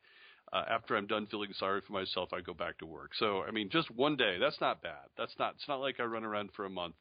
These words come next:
uh, but, you know, it is important to get off the mat and get back up no matter what.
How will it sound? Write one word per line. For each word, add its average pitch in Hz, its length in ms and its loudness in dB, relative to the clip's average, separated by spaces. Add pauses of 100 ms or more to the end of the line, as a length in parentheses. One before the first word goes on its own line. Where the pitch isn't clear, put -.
(200)
uh, 87 480 -6
but, 92 140 -4 (120)
you 107 120 -6
know, 98 180 0
it 107 100 2
is 135 160 2
important 117 420 -2
to 101 60 -2
get - 160 -2
off 110 240 0
the 120 80 -6
mat 107 320 4
and 90 100 -12
get 90 120 -6 (140)
back 98 260 2
up 85 240 -2 (560)
no 123 160 6
matter 113 260 2
what. 92 300 -6